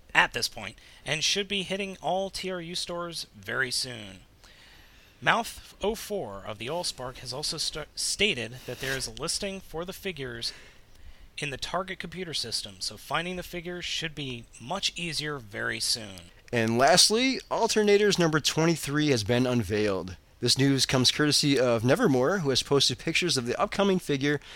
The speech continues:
Speaker 2: that were taken by EasyNet. The figure is an Acura R S X and is a repaint of Alternator's Prowl.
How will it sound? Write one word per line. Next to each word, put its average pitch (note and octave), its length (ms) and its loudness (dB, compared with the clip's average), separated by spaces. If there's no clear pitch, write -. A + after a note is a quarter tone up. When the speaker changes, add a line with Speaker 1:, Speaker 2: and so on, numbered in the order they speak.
Speaker 2:
that C3+ 100 2
were C3 80 2
taken D#3+ 400 4
by C3+ 180 8
EasyNet. G#2 680 0
The A#2 80 -6
figure E3+ 300 4
is E3 140 6
an C3 80 6
Acura D#3 480 0
R F3+ 200 4
S - 180 4
X - 640 0
and B2+ 140 0
is A#2 100 2
a A#2+ 60 2
repaint D#3+ 400 2
of A#2 160 0
Alternator's C3+ 500 2
Prowl. A#2 400 -2